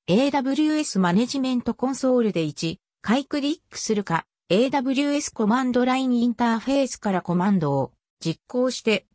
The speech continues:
クラスターを切り替え、いつでもAmazonドキュメンタドブスタンダードに切り替えることができます。Amazonドキュメンタドブアイオー最適化は、ドキュメンタドブ五点零インスタンスベースのクラスターで利用できます。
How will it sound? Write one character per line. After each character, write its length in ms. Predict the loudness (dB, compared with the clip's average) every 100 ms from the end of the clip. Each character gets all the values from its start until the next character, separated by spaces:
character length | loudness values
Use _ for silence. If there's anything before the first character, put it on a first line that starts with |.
| _
ク 100 | 0
ラ 140 | 0 0
ス 100 | -2
タ 200 | 0 2
ー 20 |
を 80 | 0
切 160 | 0
り 100 | 0
替 220 | 0 0
え、 160 | 0 -2 _ _
い 80 | -4
つ 160 | -2 0
で 100 | 2
も 240 | 2 0 _ -4
Amazon 500 | 0 0 2 2 2
ド 140 | 0
キ 140 | 0 0
ュ 40 |
メ 120 | 0 0
ン 100 | -2
タ 120 | -2
ド 120 | -2
ブ 100 | -2
ス 160 | -4 -2
タ 100 | -2
ン 140 | 0
ダ 180 | 0 2
ー 40 |
ド 120 | 2
に 160 | 0 -2
切 160 | -2 -2
り 120 | -2
替 220 | -2 -2
え 40 |
る 100 | -2
こ 140 | -4 -2
と 100 | -2
が 140 | -2
で 100 | -4
き 140 | -6 -4
ま 160 | -4
す。 200 | -6 -14 _ _ _ _
Amazon 460 | 0 2 2 2 2
ド 140 | 0
キ 140 | 0 0
ュ 40 |
メ 140 | 0
ン 80 | -2
タ 160 | -2 0
ド 100 | 0
ブ 140 | 0
ア 100 | 0
イ 140 | -2 _ _ -2
オ 140 | 0
ー 20 | 2
最 280 | 0 0
適 300 | 0 -2 -4
化 140 | -2 0
は、 180 | 0 -2 _ 0
ド 140 | 0
キ 140 | 0
ュ 20 | -2
メ 140 | -2
ン 80 | -2
タ 120 | -2
ド 140 | 0
ブ 120 | 0 0
五 280 | 2 0
点 300 | 0 0 0
零 260 | 0 2 2
イ 180 | 2 0
ン 100 | -2
ス 120 | -4
タ 160 | -4 -4
ン 80 |
ス 120 | -2 -2
ベ 120 | -2
ー 40 |
ス 120 | 0
の 120 | -2 0
ク 160 | 0
ラ 140 | 0 0
ス 80 |
タ 180 | 0 0
ー 40 | 2
で 240 | -2 -2 _ _ -2
利 120 | 2
用 180 | 2 2
で 120 | 0
き 140 | 0 0
ま 160 | 0
す。 280 | -4 -8 -14